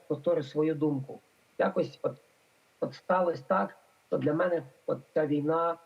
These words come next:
е, стала моментом остаточного переосмислення тих речей, е, і, е, отримання відповіді на те питання, які я для себе не міг, е, до кінця, ну, відповісти.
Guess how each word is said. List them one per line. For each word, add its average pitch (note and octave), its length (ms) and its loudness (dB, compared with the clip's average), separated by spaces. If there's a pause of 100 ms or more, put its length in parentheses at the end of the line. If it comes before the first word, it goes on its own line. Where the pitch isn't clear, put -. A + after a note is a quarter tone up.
(420)
е, C3 280 2
стала D#3 300 0
моментом D3 460 -2
остаточного C#3 680 -2
переосмислення C#3 680 0
тих C3+ 200 -8
речей, D3 400 0 (120)
е, C3 200 -2 (100)
і, C3 320 -4 (140)
е, C3+ 280 0 (260)
отримання D#3 440 0
відповіді C3+ 480 0
на C3 100 2
те - 100 -4
питання, D3+ 400 0
які C3+ 240 -4
я D#3 140 2
для C3+ 140 -2
себе C3+ 280 0
не C3+ 100 2
міг, C3+ 300 0 (420)
е, B2 100 2
до A#2+ 100 -2
кінця, C3 500 0 (140)
ну, C3 140 0
відповісти. D3 680 0